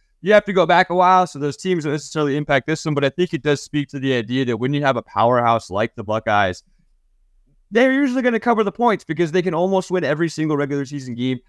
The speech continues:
that they are in. And I honestly thought that Michigan's shenanigans last week were flat out embarrassing, like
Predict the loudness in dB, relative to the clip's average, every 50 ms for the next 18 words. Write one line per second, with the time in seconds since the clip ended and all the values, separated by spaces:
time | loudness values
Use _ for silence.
0 | _ _ -18 -10 -4 -2 0 0 0 0 -2 0 0 0 0 -2 -4 _ _ _
1 | _ -2 0 0 2 0 0 -4 -6 -4 0 2 2 4 4 4 2 0 0 0
2 | -2 0 2 4 4 4 4 2 0 -2 -2 -2 -2 -2 0 0 0 0 -2 -2
3 | 0 2 2 2 0 -4 -8 -12 _ -18 -10 -6 -2 -2 0 0 0 0 0 0
4 | 0 0 0 -2 -4 -4 -2 0 2 2 0 -2 -2 -2 -2 -2 -2 -4 -4 -4
5 | -4 -4 -4 -6 _ 0 0 2 2 2 2 0 -2 -2 0 0 2 2 2 0
6 | -2 0 0 0 2 0 -2 -4 -6